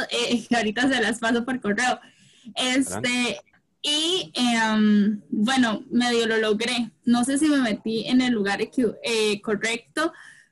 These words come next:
Speaker 1: pero intenté poner así como, eh, en esta lista, pero no me salía como lo que era. Creo que estaba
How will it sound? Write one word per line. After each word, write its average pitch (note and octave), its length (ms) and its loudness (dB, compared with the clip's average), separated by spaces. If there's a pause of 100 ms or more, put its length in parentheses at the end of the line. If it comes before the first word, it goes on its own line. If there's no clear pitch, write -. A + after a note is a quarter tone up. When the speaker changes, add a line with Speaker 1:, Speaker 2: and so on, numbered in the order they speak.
(100)
Speaker 1:
pero B3+ 240 -2
intenté A#3 440 0
poner C4 320 -2
así D#4 260 0
como, A3+ 540 2
eh, G#3+ 580 0
en A3+ 400 0
esta A3+ 320 -2
lista, D4 560 -2
pero A#3 240 0
no G#3+ 160 0
me A3+ 180 0
salía A#3 540 -4
como A3 320 0
lo G3+ 180 -4
que G#3 220 -2
era. G#3+ 220 -4
Creo A3+ 200 -2
que A#3 60 -2
estaba C#4 320 0